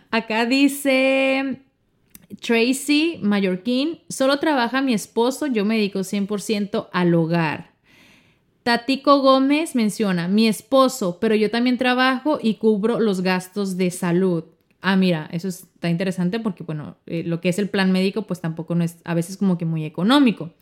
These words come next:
A ver, Dev Rodri dice: "Entre los dos siempre pagamos todo,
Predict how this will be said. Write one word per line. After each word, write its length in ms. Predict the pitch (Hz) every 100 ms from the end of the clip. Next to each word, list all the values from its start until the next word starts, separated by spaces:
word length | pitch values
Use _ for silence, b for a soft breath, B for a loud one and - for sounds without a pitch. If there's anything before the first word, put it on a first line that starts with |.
| B B B B B B
A 140 | 196
ver, 760 | 196 202 190 175 165 160 160 -
Dev 640 | 190 190 233 269 320 - -
Rodri 420 | 208 240 233 254
dice: 480 | 240 214 - 180 -
"Entre 320 | 247 254 247
los 280 | 233 233 202
dos 400 | 220 254 339 -
siempre 400 | - - 240 240
pagamos 600 | 240 214 196 190 196 -
todo, 300 | - 180 160